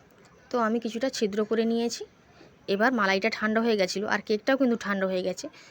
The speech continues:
তো এই সময় কিন্তু মালাইটা কেকের উপর থেকে আমি দিয়ে দিচ্ছি,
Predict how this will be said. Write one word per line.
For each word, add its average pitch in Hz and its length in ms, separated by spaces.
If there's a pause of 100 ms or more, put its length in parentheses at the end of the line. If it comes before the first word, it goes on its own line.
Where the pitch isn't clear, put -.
(120)
তো - 40 (100)
এই 208 100
সময় 220 240
কিন্তু 285 140 (100)
মালাইটা 196 360 (120)
কেকের 202 280
উপর 196 200
থেকে 202 200
আমি 285 80 (100)
দিয়ে 185 180
দিচ্ছি, - 300